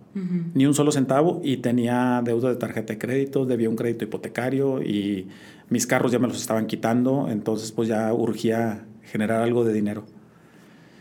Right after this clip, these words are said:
Speaker 2: Ok, entonces, pues, me voy a Estados Unidos,
Speaker 1: Ujú.
Speaker 2: me voy a Estados Unidos ahí por un tiempo de un año, solamente me fui a trabajar allá en la obra,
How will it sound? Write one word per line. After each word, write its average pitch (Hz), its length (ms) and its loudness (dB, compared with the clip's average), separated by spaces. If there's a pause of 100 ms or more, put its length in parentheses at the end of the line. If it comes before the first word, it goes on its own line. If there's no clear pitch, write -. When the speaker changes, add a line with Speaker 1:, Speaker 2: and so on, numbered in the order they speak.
(300)
Speaker 2:
Ok, - 160 2
entonces, 151 480 4
pues, 147 160 4
me 127 60 6
voy 131 140 6
a - 20 6
Estados 127 260 2
Unidos, 170 720 0
Speaker 1:
Ujú. 165 100 -4
Speaker 2:
me 117 100 0
voy 117 100 4
a - 40 4
Estados 123 280 2
Unidos 127 300 2
ahí 123 140 2
por 127 220 0
un 135 140 0
tiempo 123 300 0
de 123 60 2
un 120 120 2
año, 170 320 2
solamente 139 480 2
me 131 100 2
fui 165 600 2
a - 120 -6
trabajar 117 460 -2
allá 143 300 2
en 123 100 0
la 110 100 2
obra, 170 400 2